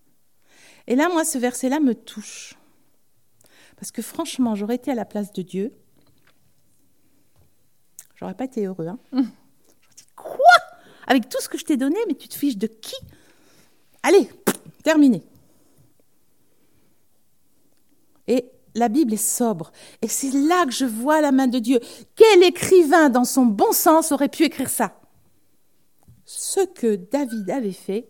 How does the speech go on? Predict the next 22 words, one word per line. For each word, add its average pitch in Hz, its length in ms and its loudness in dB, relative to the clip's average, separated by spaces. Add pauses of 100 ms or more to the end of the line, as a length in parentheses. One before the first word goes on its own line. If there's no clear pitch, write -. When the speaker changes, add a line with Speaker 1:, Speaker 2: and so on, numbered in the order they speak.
(140)
Speaker 1:
déplut 220 400 -8 (100)
au 220 40 -14
Seigneur. » - 480 -16 (480)
C'est 247 160 -6
tout. 339 240 0 (420)
C'est 233 240 -2
tout. 415 80 6 (1300)
Enfin, 180 240 -10 (100)
c'est, - 160 -14
c'est 214 160 -4
bien 208 180 2
plus 240 140 -2
grave 240 220 -2
que 415 120 2
ça. 539 140 0 (160)
Enfin, 302 200 0
il 240 100 0
vole 240 160 -2
la 240 100 0
femme 277 200 0
de 339 80 0
quelqu'un. 440 300 0